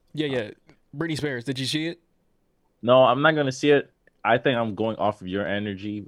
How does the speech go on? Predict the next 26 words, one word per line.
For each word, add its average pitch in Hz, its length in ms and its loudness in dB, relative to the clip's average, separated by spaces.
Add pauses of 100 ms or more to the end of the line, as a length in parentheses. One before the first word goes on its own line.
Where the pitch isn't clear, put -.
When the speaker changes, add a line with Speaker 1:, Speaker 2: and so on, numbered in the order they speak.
Speaker 2:
I'm 90 120 -10
gonna 95 140 -4
watch 98 340 -4
it - 220 -8
later. 95 440 -6
This 87 220 -16
is 95 80 -10
Black 82 300 -6
History - 280 -12
Month. 95 260 -8
We're - 180 -20
more 92 260 -6
focused - 500 -12
on 82 200 -12 (480)
Black 95 240 -4
History 87 340 -10
films. 120 680 -4 (300)
So 104 80 -2
I 95 200 2
actually 110 480 -2
did 92 540 -2
watch 92 420 -2
Malcolm 90 360 -6
and 82 240 -12
Marie 90 280 -8
today. 82 460 -10